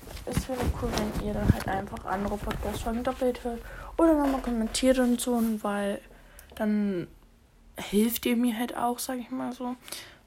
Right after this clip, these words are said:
Ja. Und ja, das würde ich sagen.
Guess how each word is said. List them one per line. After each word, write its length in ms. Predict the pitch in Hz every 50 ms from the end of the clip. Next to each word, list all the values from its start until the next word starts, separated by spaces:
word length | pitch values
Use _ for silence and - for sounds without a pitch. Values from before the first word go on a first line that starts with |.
| _ _ _ _ _ _ _ _ _ _ _ _ _ -
Ja. 300 | - 208 190 180 175 165 - - - - - - - - _ _ - _ _ _ _ - _ _ _ _ _ - - - - - - - - - _ _ _ _ _ _ _ _ _ _ - - _ _ _ _ -
Und 640 | - 240 233 226 220 220 220 226 226 - - - - - - - - - _ _ _ _ -
ja, 220 | 247 208 190 185
das 260 | 185 - - - -
würde 140 | 233 226 233
ich 80 | 226 -
sagen. 360 | - 240 240 247 262 269